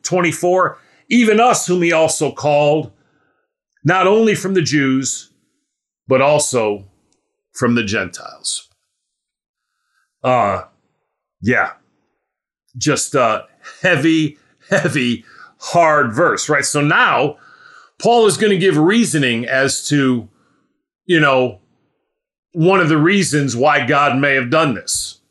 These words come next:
okay? And, and actually what he says is, what if God, twenty-two,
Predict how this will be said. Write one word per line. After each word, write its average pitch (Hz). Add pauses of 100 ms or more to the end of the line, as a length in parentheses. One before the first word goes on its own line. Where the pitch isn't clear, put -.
(160)
okay? 127 (680)
And, 175
and 165
actually 233
what 226
he 190
says 147 (520)
is, 160
what 196
if 208
God, 156
twenty-two, 151